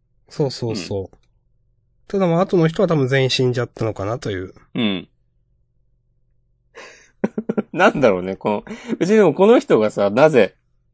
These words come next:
Speaker 2: あのテーブルに近づけば死ぬって思ったのかとかは、そんなに深く追求するようなことじゃないんだろうけど。
Speaker 1: はい。
Speaker 2: なんか、なんでしょうね、いいですね。
Speaker 1: なんかね、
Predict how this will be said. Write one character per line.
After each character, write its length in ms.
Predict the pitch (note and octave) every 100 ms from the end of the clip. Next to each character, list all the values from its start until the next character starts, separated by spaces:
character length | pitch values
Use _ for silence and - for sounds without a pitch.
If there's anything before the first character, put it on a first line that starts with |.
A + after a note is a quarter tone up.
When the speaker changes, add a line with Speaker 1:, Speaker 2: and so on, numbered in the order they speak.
| _ _ - - - -
Speaker 2:
あ 100 | G#2
の 140 | G#2+
テ 220 | B2 A2+
ー 60 | G#2+
ブ 100 | G#2+
ル 60 |
に 340 | G#2 G#2 A2 - _ _
近 180 | - A#2
づ 140 | G#2 G2
け 80 |
ば 140 | G#2 G2
死 180 | - A#2
ぬ 80 |
っ 40 | B2
て 140 | -
思 160 | G#2 A2+
っ 40 |
た 160 | - A2
の 100 | F#2
か 100 | E2
と 140 | F2
か 120 | -
は、 340 | F2+ F#2+ F2 - _
そ 140 | - B2
ん 80 |
な 80 | B2+
に 280 | C3 D3 - -
深 200 | - B2+
く 80 | G2+
追 240 | C3 A#2
求 140 | B2+
す 100 | A#2
る 60 | E3
よ 60 | A2+
う 40 |
な 60 | F#2
こ 140 | -
と 100 | G2+
じ 60 | F#2+
ゃ 20 |
な 140 | A#2
い 60 | A#2+
ん 60 |
だ 80 | F#2+
ろ 100 | F2+
う 40 | D#2+
け 120 | E2+
ど。 260 | F#2 - _ _ _ _ _ _
Speaker 1:
は 240 | - C#3+
い。 60 | C3 - - _ -
Speaker 2:
な 200 | D#3+ A#2
ん 60 |
か、 260 | - A2+ - _ _ _ - - - - - _ _
な 100 | C3
ん 60 | A#2
で 80 | F#2+
し 80 | E2+
ょ 80 |
う 20 | F#2
ね、 160 | G#2+ C3
い 100 | B2+
い 40 |
で 120 | D#2
す 100 | -
ね。 140 | E2+ - - - - - - _ _ _ _ _ _ _ _ _ _ _ - - _ _ _ _ _ _ _ _ _ _ _ _ _ _ _ _ -
Speaker 1:
な 100 | C4
ん 60 |
か 160 | - F3
ね、 180 | D3+